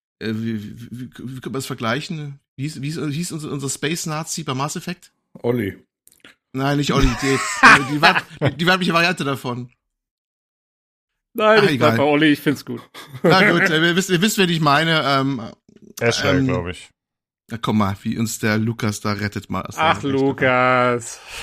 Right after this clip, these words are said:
Speaker 1: Na gut, das, hast du nicht gemerkt, wie er mich jetzt zappeln lassen wollte einfach doch. Ach, weißt du, neben, neben Miranda ist einfach keine Information in meinem Hirn frei. Daneben, okay, Eko, äh, das, wie gesagt, da bin ich dabei, das Spiel ein bisschen arschiger, aber ja, ähm,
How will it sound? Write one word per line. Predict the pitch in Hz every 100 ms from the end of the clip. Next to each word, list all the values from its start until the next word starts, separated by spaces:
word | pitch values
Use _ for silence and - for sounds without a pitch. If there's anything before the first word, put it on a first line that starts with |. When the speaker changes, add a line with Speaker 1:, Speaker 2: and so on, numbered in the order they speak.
| -
Speaker 1:
Na | 117
gut, | 127 160
das, | 165
hast |
du | 170 156 165 165 180
nicht |
gemerkt, | 185 185 196
wie |
er | 190
mich | 180
jetzt | 170 165
zappeln | - 277
lassen | 180 123 123
wollte | 110 104 -
einfach | 104 - 98
doch. | 92 - _ _ _ _ _ _ -
Ach, | 127 120 98 - _ _
weißt | 123 123 139
du, | 131
neben, | 143 143
neben | 147 147
Miranda | 135 139 143
ist | 127
einfach | - 127 120
keine | - 120 117
Information | - 123 110 104 113 107 110
in | 101
meinem | 101
Hirn | 101 107
frei. | - 131 127 - -
Daneben, | 113 117
okay, | 151 151 - - -
Eko, | - 143 - 190
äh, | - 156
das, | 165 - - 135
wie | 151
gesagt, | 175 180
da |
bin | 160
ich | -
dabei, | 143 147
das | 147
Spiel | - 143
ein |
bisschen | 123 113
arschiger, | - 180 175 175
aber | 127 113
ja, | 117 214 -
ähm, | 160 143 - - - -